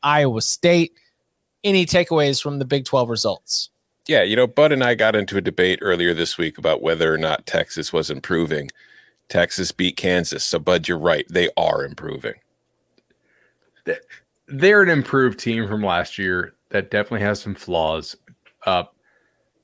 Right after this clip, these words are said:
Speaker 3: I think my power ratings tomorrow will have Texas one, Kansas State two, T C U three, as far as, like, betting power numbers.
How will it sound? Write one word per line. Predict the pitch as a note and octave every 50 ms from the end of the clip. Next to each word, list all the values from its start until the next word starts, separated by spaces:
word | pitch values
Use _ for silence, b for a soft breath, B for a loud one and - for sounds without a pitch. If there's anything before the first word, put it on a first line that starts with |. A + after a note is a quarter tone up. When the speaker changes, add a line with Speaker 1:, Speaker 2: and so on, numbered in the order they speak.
| _ _ _ _
Speaker 3:
I | - A#2
think | - - F3+ F3+ -
my | G3
power | E3 - D3 D3+ D#3 D3+ C#3
ratings | B2+ A#2+ A#2 G#2 -
tomorrow | - A2 G#2+ G#2 G2+ G2+ G2 G2 G2 G2 G2+ -
will | - A2 G#2 G2
have | G2 G2 G2 F#2+ F#2+ F#2 F2+ - - _ _ _ _ _
Texas | - - A2+ G#2 - G#2+ F#2 E2+
one, | G#2 G2 G2 G2 G2 G2
Kansas | F#2+ - G#2+ G#2 G2 G2 F#2+
State | - G2+ G2 G2 - -
two, | - G#2+ G2+ G2 G2 G2 F#2+ F2+ - _ _ _ _ _ _ _ _ _ _ _ _ _ _ _ _ _ _ _ _
T | - - G2+
C | - - A2
U | G#2 G2+
three, | - - - G2+ G2 A2+ B2 - _ _ _ _ _ _ _ _ _ _ _ _ _ _ _ _ _ _ _ _ _ -
as | -
far | - A2 G2+ G2+
as, | F#2 F2
like, | G2+ F#2 -
betting | - G2 F#2 G2 F#2+
power | - F#2+ F#2 G2 G#2+
numbers. | G#2+ A2 G#2+ B2+ -